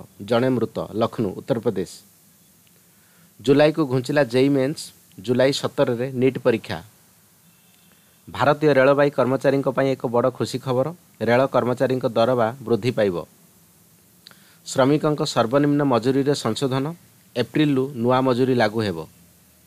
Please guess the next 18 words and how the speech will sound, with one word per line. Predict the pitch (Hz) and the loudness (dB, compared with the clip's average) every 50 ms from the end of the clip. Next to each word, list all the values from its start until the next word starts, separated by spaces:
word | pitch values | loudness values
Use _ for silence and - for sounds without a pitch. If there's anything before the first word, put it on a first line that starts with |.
| _ _ _ _ _ _ _ _ _ _ _ _ _ _ _ _ - | _ _ _ _ _ _ _ _ _ _ _ _ _ _ _ _ 0
ରାଷ୍ଟ୍ରପତି | 113 120 123 - - 160 147 151 143 - 160 | 0 0 0 0 -2 -2 -2 -2 -2 0 2
ରାମନାଥ | 131 120 123 131 139 143 147 - | 2 2 2 2 0 0 -2 -2
କୋବିନ୍ଦଙ୍କ | - - 127 123 139 135 143 139 135 - 185 | -2 0 0 0 0 0 0 -4 -4 -4 -6
ଚାରିଦିନିଆ | - - 120 110 120 131 123 135 135 135 135 | -4 -2 0 0 0 0 0 0 0 0 0
ନେଦରଲ୍ୟାଣ୍ଡ | 131 120 110 101 123 131 131 135 131 131 127 | 0 0 0 2 2 2 2 2 0 0 -2
ଗସ୍ତ, | 107 113 113 - - - 139 175 185 - _ _ _ _ - | -4 -4 -6 -6 -8 -12 -14 -14 -16 -20 _ _ _ _ -2
ଚାରି | 117 120 131 139 | 0 0 0 0
ବୁଝାମଣା | 120 123 117 - 127 131 131 135 131 131 | -2 -2 -4 -2 -2 -2 0 0 0 0
ନେଇ | 131 131 131 | -2 -2 -2
ହେଲା | 123 127 123 123 123 127 - - _ _ - | -2 -2 -2 -2 -2 -4 -8 -16 _ _ -16
ହସ୍ତାକ୍ଷର। | 117 113 - 139 123 - - - 104 87 - - _ _ _ _ _ _ _ _ _ _ _ _ _ _ _ _ _ _ _ _ _ _ _ _ _ _ _ - | -16 -8 -4 -4 -4 -4 -4 -6 -8 -8 -10 -12 _ _ _ _ _ _ _ _ _ _ _ _ _ _ _ _ _ _ _ _ _ _ _ _ _ _ _ -2
ରୁଷିଆ | 110 123 127 123 - 165 151 | 0 0 0 2 2 2 2
ରାଷ୍ଟ୍ରପତି | 131 127 127 - - 147 135 147 131 - 143 | 2 2 0 -2 -4 -4 -4 -4 -4 -4 -4
ପୁତିନଙ୍କ | - - 127 - - 147 143 143 139 151 143 | -2 -4 -4 0 0 0 2 2 0 0 -2
ଦୁଇ | 123 113 127 135 135 | 2 2 2 2 2
ଝିଅଙ୍କୁ | 123 120 143 143 135 - 127 120 | 0 -2 -4 -4 -2 -4 -4 -2
ଆମେରିକାର | 107 117 127 127 131 131 - 139 127 131 | 0 0 2 2 0 2 0 0 0 0
ଟାର୍ଗେଟ, | 127 131 120 113 110 117 139 | 2 2 0 0 0 -2 -6